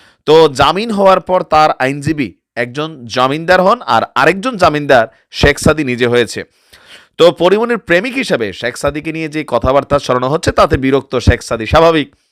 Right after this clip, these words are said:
ইয়াং অনেক মেয়ে শেখ সাদির ক্রাশ অথবা অন্য কোথাও রিলেশন থাকতে পারে, সেখানে পরীর মতন মহিলার সাথে ঘোরাফেরা করা, লং ড্রাইভে যাওয়া, পরী আবার ভিডিও পোস্ট করা, হার্ট, কলিজা টলিজা বলা, সেইখান থেকে তো তার রানিং প্রেমিকারা বা যারা আছে ক্রাশ ট্রাশ,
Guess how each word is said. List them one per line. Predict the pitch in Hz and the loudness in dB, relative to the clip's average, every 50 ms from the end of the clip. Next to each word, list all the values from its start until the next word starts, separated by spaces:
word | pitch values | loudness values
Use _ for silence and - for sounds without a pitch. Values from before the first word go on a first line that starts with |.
| _ - | _ -8
ইয়াং | 120 131 139 147 156 | -2 0 0 0 0
অনেক | 147 139 139 147 156 - | -2 -4 -6 -6 -6 -6
মেয়ে | 165 156 147 | -6 -6 -4
শেখ | 127 135 123 - | -4 -6 -8 -4
সাদির | - 139 139 139 147 131 127 - _ _ _ _ _ - | -4 -4 -2 -2 -2 -2 -4 -8 _ _ _ _ _ -2
ক্রাশ | 139 135 135 135 135 - - - _ _ _ _ _ _ _ | 2 4 4 4 2 0 -8 -18 _ _ _ _ _ _ _
অথবা | - 131 151 156 156 | -4 -2 0 0 2
অন্য | 151 151 143 147 151 | 0 0 0 -4 -6
কোথাও | 139 147 143 147 143 | -4 -2 -2 0 0
রিলেশন | 139 135 135 131 - 151 143 | 0 0 -2 -2 -2 -4 -2
থাকতে | 131 139 131 - - 139 | -2 -2 -2 -2 -4 -2
পারে, | 139 143 135 127 | 0 0 -2 -2
সেখানে | 117 131 127 147 156 143 117 - _ _ _ _ _ _ _ | -4 -2 -2 0 0 0 -2 -4 _ _ _ _ _ _ _
পরীর | - 165 170 196 233 247 233 226 | -2 -2 0 0 -2 -4 -6 -6
মতন | 226 208 175 196 185 | -6 -4 -4 -6 -4
মহিলার | 165 151 147 156 160 170 170 | -4 -4 -4 0 2 2 4
সাথে | 151 - 175 143 143 143 139 117 104 - _ _ _ _ 107 | 4 2 0 -2 -4 -4 -4 -4 -6 -10 _ _ _ _ -10
ঘোরাফেরা | 107 127 135 147 151 143 151 151 151 | -6 -2 -2 0 0 0 0 -2 -2
করা, | 147 - 139 131 135 131 | -2 -2 -2 0 0 0
লং | 123 123 131 135 131 | 0 -2 -4 -6 -6
ড্রাইভে | 131 139 139 135 139 135 | -4 -4 -2 -2 -2 0
যাওয়া, | 127 139 135 135 131 120 117 - _ _ _ _ _ - | 2 2 4 6 4 4 2 -2 _ _ _ _ _ -2
পরী | 135 139 143 147 143 | -2 0 2 2 2
আবার | 143 147 143 | 2 2 0
ভিডিও | 131 123 123 131 143 147 | 0 -2 -2 -2 -2 -2
পোস্ট | 143 - 135 131 - - | -4 -4 -8 -8 -8 -10
করা, | - - 143 135 127 | -8 -4 -2 -2 0
হার্ট, | 117 123 123 131 - | 0 0 -2 -2 -2
কলিজা | - - 139 139 135 135 135 | -6 -6 -6 -4 0 0 0
টলিজা | 127 131 131 131 123 135 131 | 0 0 -4 -2 -2 0 0
বলা, | 131 131 123 120 113 107 - _ _ _ _ _ | 2 2 4 4 2 0 -2 _ _ _ _ _
সেইখান | - - 123 127 - 160 165 | -2 -2 -2 0 -2 -2 -2
থেকে | 151 165 156 165 | -2 -2 -2 -4
তো | 151 151 | -6 -2
তার | 135 143 139 131 117 | 2 2 2 2 4
রানিং | 113 113 135 156 170 165 | 2 2 0 0 -4 -4
প্রেমিকারা | 151 151 147 139 123 - 135 127 123 110 | -4 -4 -4 -2 -2 0 2 2 2 2
বা | 107 123 120 113 | 4 2 2 4
যারা | 123 123 123 127 123 | 2 2 4 4 2
আছে | 120 110 - - 117 | 2 0 -4 -8 -12
ক্রাশ | - - 117 113 107 - | -6 -2 -2 -2 -2 -4
ট্রাশ, | - - 117 110 98 - | -4 -2 -2 -2 -2 -6